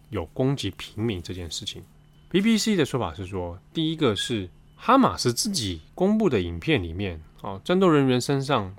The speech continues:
带的这个随时记录的影片呢，里面就的确是有进入到一般民宅里面，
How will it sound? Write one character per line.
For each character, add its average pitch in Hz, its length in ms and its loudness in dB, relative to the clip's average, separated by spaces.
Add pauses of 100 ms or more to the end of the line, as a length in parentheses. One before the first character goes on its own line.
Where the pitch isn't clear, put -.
(160)
带 131 160 2
的 95 160 -6
这 113 180 -6
个 92 300 -6
随 104 240 -6
时 104 160 -10
记 117 140 -6
录 110 120 -2
的 90 80 -4
影 82 160 -12
片 90 240 -10
呢， 80 140 -14 (640)
里 104 140 -6
面 131 200 0
就 196 200 2
的 104 240 -8
确 - 280 0
是 - 260 -2
有 92 120 -4
进 120 240 -2
入 107 140 -2
到 104 160 -2
一 117 100 -6
般 107 180 -4
民 92 280 -8
宅 87 180 -8
里 82 100 -14
面， 87 240 -14